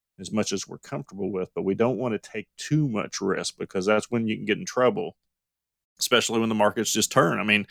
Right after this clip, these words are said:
you know, March of twenty twenty was a good example. In about an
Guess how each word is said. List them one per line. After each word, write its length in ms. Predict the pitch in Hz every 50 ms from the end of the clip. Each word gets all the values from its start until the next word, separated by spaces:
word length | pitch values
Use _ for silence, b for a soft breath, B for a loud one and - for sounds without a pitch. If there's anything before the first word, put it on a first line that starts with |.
| B B B B B B _
you 60 | 117
know, 260 | 110 107 107 110 107 - - -
March 340 | 110 117 123 131 127 -
of 320 | 127 117 117 117 110 98 - _ _ _
twenty 320 | - - 120 127 139 135
twenty 320 | 120 - - 123 147 170 165
was 180 | 123 107 101
a 40 | 104
good 140 | 104 113 117
example. 540 | 120 104 101 120 123 143 139 - 98 98 98
In 100 | 98 107
about 320 | 104 98 - 110 113 110
an 120 | 110 98